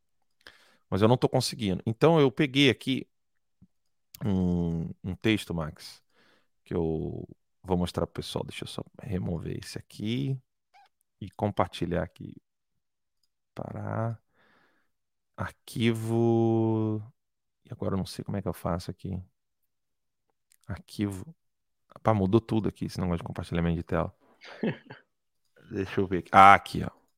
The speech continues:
Janela. Consegui. Muito bem. Vou lá.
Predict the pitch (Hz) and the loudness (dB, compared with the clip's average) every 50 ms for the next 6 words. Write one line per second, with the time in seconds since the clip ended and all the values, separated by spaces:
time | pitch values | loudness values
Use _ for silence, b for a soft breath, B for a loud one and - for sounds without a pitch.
0 | - _ - - 92 87 87 85 85 82 80 76 73 - - _ _ _ _ _ | -20 _ -8 0 0 2 2 2 2 2 2 0 -2 -4 -12 _ _ _ _ _
1 | _ _ - - 90 - - 80 73 80 - - - _ _ _ _ - 98 98 | _ _ -14 -12 -10 -8 -8 -6 -6 -6 -8 -10 -14 _ _ _ _ -2 0 0
2 | - - - 82 65 - - _ _ _ _ - 90 90 82 67 - - | 0 0 -4 -6 -8 -8 -16 _ _ _ _ 2 4 4 4 4 2 -4